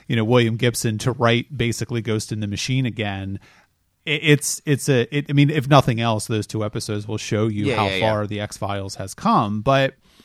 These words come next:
Speaker 1: it's, I mean, the Lone Gunmen are the best part of the episode. I think that, I mean, I, I don't really like William Gibson. I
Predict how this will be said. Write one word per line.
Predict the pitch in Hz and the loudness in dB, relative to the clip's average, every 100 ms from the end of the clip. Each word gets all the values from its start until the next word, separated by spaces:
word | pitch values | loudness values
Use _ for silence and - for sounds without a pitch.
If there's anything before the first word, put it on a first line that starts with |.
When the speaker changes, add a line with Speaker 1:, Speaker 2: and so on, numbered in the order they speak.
| - - _ _ _ _ - | -20 -20 _ _ _ _ 4
Speaker 1:
it's, | 240 - - - - _ _ _ _ _ _ - - - | 6 6 -2 -2 -6 _ _ _ _ _ _ -20 -18 0
I | 214 | 4
mean, | 240 220 | 6 6
the | 214 | 6
Lone | 226 294 | 6 4
Gunmen | 226 190 175 143 | 4 4 4 2
are | 127 143 | 4 6
the | 143 | 6
best | 127 117 113 | 2 0 -2
part | - 120 | -2 -2
of | 107 | -2
the | 110 | -6
episode. | 110 107 110 - 101 98 110 - _ _ _ _ _ _ _ _ _ _ | -6 -6 -6 -4 -6 -6 -10 -14 _ _ _ _ _ _ _ _ _ _
I | 147 262 240 - - _ _ | 4 4 4 -2 -18 _ _
think | 160 165 151 - | 2 2 -2 -4
that, | 143 127 117 110 113 _ | 0 0 0 -2 -6 _
I | 170 | 4
mean, | 196 196 160 - - - - _ _ - - | 6 6 2 -10 -20 -20 -20 _ _ -20 2
I, | 190 247 | 4 4
I | 165 202 | 4 4
don't | 247 233 - | 4 2 -2
really | 131 139 143 143 120 | -4 -2 0 -2 -4
like | 117 110 107 147 151 - | -8 -6 -4 -4 -8 -6
William | 156 165 165 170 | -2 0 0 -2
Gibson. | 170 170 - 170 165 160 - | -2 -6 -4 -2 0 -2 0
I | 135 170 160 143 | 0 2 0 -4